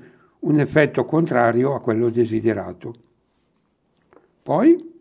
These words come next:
interviene l'ideologia politica, che non è quella espressa dal gioco dei partiti, ma quella utopistica, spesso malamente orecchiata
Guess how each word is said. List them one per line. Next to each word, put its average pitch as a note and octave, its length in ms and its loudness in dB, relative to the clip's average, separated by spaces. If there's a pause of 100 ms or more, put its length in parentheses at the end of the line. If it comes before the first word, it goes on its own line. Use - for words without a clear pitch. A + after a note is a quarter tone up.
(140)
interviene B2+ 840 0
l'ideologia A#2 1080 -2
politica, A2 840 -6 (1000)
che C#3 160 -2
non C3 240 2
è F#3+ 140 4
quella C3+ 280 0
espressa B2+ 540 -2
dal A#2 220 -2
gioco A#2 340 -4
dei A2+ 140 -4
partiti, - 760 -10 (680)
ma E3+ 160 -2
quella G#3+ 320 2
utopistica, - 840 -4 (220)
spesso C#3+ 760 -2 (320)
malamente C#3 760 2
orecchiata B2+ 920 -2